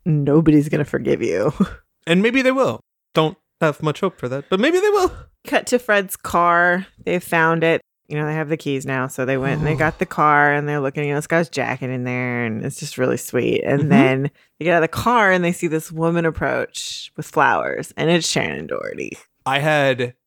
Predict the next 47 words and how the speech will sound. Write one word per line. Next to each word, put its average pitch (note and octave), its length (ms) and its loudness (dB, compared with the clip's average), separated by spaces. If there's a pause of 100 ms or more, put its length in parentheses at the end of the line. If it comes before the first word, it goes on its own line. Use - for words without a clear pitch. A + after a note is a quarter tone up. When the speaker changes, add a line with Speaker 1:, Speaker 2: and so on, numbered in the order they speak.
(160)
Speaker 2:
no B2 300 0
idea C3+ 280 2
this A#2+ 240 -4
is A2+ 120 -6
how B2 180 2
they B2 120 4
were A#2 140 0
gonna A#2 160 0
do A2+ 140 0
this A2+ 180 -4
cameo. G#2 640 -6 (240)
Speaker 1:
Mm-hmm. D#3+ 420 -6 (320)
Speaker 2:
It A2+ 180 2
is G#2+ 460 -2 (240)
perfection. - 880 -6
<laughs> - 100 -20
Speaker 1:
Yep. A#3+ 220 -2 (300)
They're F3 80 -2
like, D3+ 280 -2
"Who G3 160 0
are G3 180 2
you? G3+ 440 2 (280)
I - 40 -12
came F3+ 240 2
to F#3 60 -6
pay F#3 80 2
my E3 160 2
respects - 840 -2 (200)
to D#3 160 0
what, C3 260 -2
to E3 100 -8
Fred." - 200 0
Like, D#3+ 200 0
and D3 260 2
she's D3+ 200 -2
like, D3+ 140 2 (200)
"Are D3+ 60 4
you F#3 240 4
Archie? A3 600 0
How E3 160 2
do D#3+ 60 0
you E3 100 0
know E3+ 140 0
me? E3+ 320 0 (280)
You're D3 180 -4
his D#3 180 -2
son." G#3+ 200 0